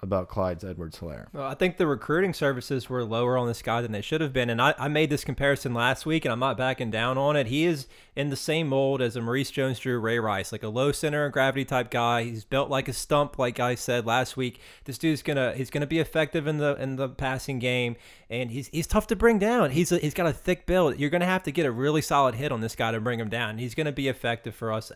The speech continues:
Speaker 2: year
Speaker 1: He's
Speaker 2: one
Speaker 1: a,
Speaker 2: as a freshman.
Speaker 1: he's a more elusive Terrence McGee.
Speaker 2: Yeah.
Speaker 1: He is a
Speaker 2: Yeah.
Speaker 1: more elusive Terrence McGee, and he's stockier. He's built. And, uh, you know, they, they say it's hard to tackle him. He's just, he's got legs like tree trunks. You can't,
Speaker 2: Mm-hmm.
Speaker 1: you can't go low on him because he's already five eight,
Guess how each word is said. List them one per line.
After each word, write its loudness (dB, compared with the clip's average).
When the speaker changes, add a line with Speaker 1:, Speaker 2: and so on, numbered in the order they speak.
Speaker 2:
year 2
Speaker 1:
He's 4
Speaker 2:
one 6
Speaker 1:
a, 6
Speaker 2:
as 4
a 0
freshman. 0
Speaker 1:
he's 2
a 2
more 6
elusive 2
Terrence -2
McGee. -10
Speaker 2:
Yeah. 0
Speaker 1:
He 6
is 6
a 4
Speaker 2:
Yeah. 2
Speaker 1:
more 6
elusive 2
Terrence -2
McGee, -4
and -2
he's 0
stockier. -4
He's -6
built. 4
And, 2
uh, 6
you 0
know, 6
they, 4
they 2
say 2
it's 2
hard 0
to -2
tackle -2
him. 0
He's 0
just, -6
he's -2
got 0
legs 2
like 0
tree -4
trunks. -8
You 2
can't, -4
Speaker 2:
Mm-hmm. -6
Speaker 1:
you 0
can't -2
go 10
low 8
on 6
him 2
because -2
he's 0
already 2
five 0
eight, 0